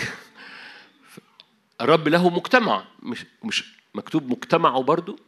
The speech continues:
مجتمع الرب. فالرب له مجتمع، والمجتمع ده له مظلة. لو الرب شال المظلة،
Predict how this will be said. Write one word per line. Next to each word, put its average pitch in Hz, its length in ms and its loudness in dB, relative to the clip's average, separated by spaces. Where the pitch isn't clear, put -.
مجتمع 151 480 2
الرب. 180 400 2
فالرب 185 300 4
له 214 200 6
مجتمع، 190 640 2
والمجتمع 156 580 2
ده 123 140 0
له 131 220 0
مظلة. 170 500 2
لو 139 220 4
الرب 170 320 4
شال 214 260 2
المظلة، 165 760 2